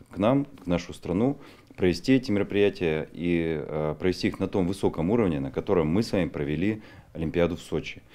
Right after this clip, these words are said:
Надо сказать, что наши волонтеры на Олимпиаде в Сочи показали себя очень хорошо, и организационным комитетом нашей Олимпиады,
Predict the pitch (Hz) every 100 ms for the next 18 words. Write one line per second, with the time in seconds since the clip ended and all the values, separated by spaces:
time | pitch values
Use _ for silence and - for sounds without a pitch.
0 | - - - 101 92 - 98 123 - -
1 | - - 87 87 85 101 101 80 85 87
2 | 120 117 78 80 80 95 78 78 92 82
3 | - 67 - _ - 98 92 78 85 85
4 | 87 - - 87 85 127 107 80 76 80
5 | 90 - 87 78 73 82 80 117 95 85
6 | 85 - 73 76 101 95 71